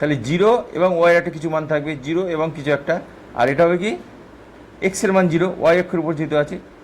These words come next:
তাহলে জিরো, সরি, এটা, এটা হবে, আহ, এক্সের একটা কিছু মান হবে, তারপর ওয়াইয়ের মান হচ্ছে জিরো। মানে ধরো, ধরে নাও এ, এ জিরো, আর এখানে কী হবে? এক্সের মান জিরো, ওয়াইয়ের একটা কিছু মান থাকবে। তার মানে জিরো আর একটা কিছু হবে,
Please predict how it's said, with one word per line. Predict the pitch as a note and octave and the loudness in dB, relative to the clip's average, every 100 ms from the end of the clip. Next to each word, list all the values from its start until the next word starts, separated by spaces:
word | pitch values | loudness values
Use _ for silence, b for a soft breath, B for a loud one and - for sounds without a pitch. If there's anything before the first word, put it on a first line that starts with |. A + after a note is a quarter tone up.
| - - - | -20 -20 -4
তাহলে | C#3 D3+ F3+ | 2 4 4
জিরো, | D3 A2+ D#3+ G3 A3+ - - - - - - | -2 -4 -2 0 0 -4 -14 -20 -20 -20 0
সরি, | E3+ C3 - | 2 2 2
এটা, | F3 D#3 - - | 0 -2 -8 -6
এটা | D#3 F3+ | 2 4
হবে, | F#3+ A3 G#3 | 4 0 -2
আহ, | - A2+ B2 B2 B2 B2 A#2+ - | -6 -4 0 2 2 2 0 -2
এক্সের | - F#3+ | -4 -2
একটা | F#3+ G3 | -2 -2
কিছু | F3 | -4
মান | F#3 F#3 | 0 4
হবে, | G3 G#3+ | 4 2
তারপর | A3+ F3+ F3+ | 0 0 2
ওয়াইয়ের | E3+ F#3 G3+ | 4 4 4
মান | G3 G3 | 2 0
হচ্ছে | F#3 | -2
জিরো। | D3 B2+ G#2+ - - - - - - - | -4 -4 -4 -6 -12 -20 -20 -20 -20 -12
মানে | - D3 C#3+ - - - - | -2 -2 -2 -8 -18 -14 0
ধরো, | F3 F#3+ | 2 2
ধরে | D3 E3+ | 0 2
নাও | F#3+ G3 | 4 4
এ, | F3 C#3+ F#2 - - | 4 2 0 -8 -4
এ | F3 G3 | 0 0
জিরো, | C#3+ F3+ G#3+ - - - - | 0 0 0 0 -8 -20 -10
আর | - A#2+ | -2 0
এখানে | - G3+ F#3+ | 0 -4 0
কী | |
হবে? | G#3 F#3+ G3 | 0 2 -2
এক্সের | G3 G3+ | -4 0
মান | F3+ C#3 | 0 0
জিরো, | A#2 F#2 D2+ - - - - - | 0 -2 -6 -14 -20 -20 -20 -2
ওয়াইয়ের | D#3 F#3 F#3+ | 2 4 2
একটা | F#3 | -2
কিছু | E3 F3+ | -4 -2
মান | C3+ B2+ | 0 0
থাকবে। | A#2+ F2+ E2+ E2+ - - - - - | -2 -4 -8 -12 -20 -20 -20 -20 -6
তার | - D3+ | 0 2
মানে | F#3+ | 2
জিরো | F3+ C3+ E3+ G#3+ G#3+ - - | 0 0 2 2 0 -4 0
আর | D3 | 2
একটা | D3 C3 | 2 0
কিছু | A2+ A2+ | -2 0
হবে, | F2 | 0